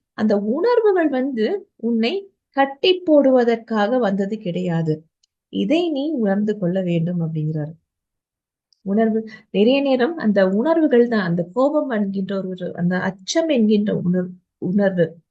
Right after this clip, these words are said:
பயம், அந்த சந்தோஷம், இல்லை அந்த அன்பு, இல்லை அந்த காதல், அதன் மூலமாக வந்த உணர்வு, இதன் மூலமாக நாம் பிணைத்து, பிணைத்து, அதில் கட்டி, நம்மை தெரியாமல் அந்த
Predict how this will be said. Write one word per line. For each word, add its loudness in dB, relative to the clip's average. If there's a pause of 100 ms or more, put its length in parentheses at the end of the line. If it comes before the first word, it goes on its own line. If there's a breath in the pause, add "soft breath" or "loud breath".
(500)
பயம், 2 (960)
அந்த 0 (260)
சந்தோஷம், -2 (560)
இல்லை 0 (240)
அந்த -2
அன்பு, 2 (220)
இல்லை 0
அந்த 0
காதல், -2 (140)
அதன் -2
மூலமாக -2
வந்த -2
உணர்வு, -6 (400 soft breath)
இதன் 4
மூலமாக 2
நாம் 2
பிணைத்து, -4 (140)
பிணைத்து, 2 (160)
அதில் 0 (300)
கட்டி, -2 (160)
நம்மை 0 (120)
தெரியாமல் 0
அந்த -2